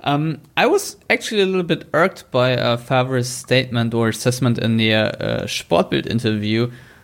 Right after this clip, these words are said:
um, basically saying that he sees Mario Götze, uh, as, like, a false nine. Um,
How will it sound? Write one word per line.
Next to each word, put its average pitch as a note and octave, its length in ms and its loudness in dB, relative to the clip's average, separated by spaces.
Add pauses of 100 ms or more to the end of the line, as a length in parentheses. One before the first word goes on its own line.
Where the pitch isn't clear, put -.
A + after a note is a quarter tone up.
(120)
um, A2 400 2
basically A#2 520 0
saying A2+ 420 2
that G#2+ 160 0
he A#2+ 240 -2
sees A2 580 -2
Mario A2 380 4
Götze, G#2 420 -2
uh, G#2 320 2
as, G2+ 280 -6
like, G#2+ 200 -2
a G#2+ 60 -4
false G#2+ 440 0
nine. A2 440 0 (580)
Um, G#2 460 -2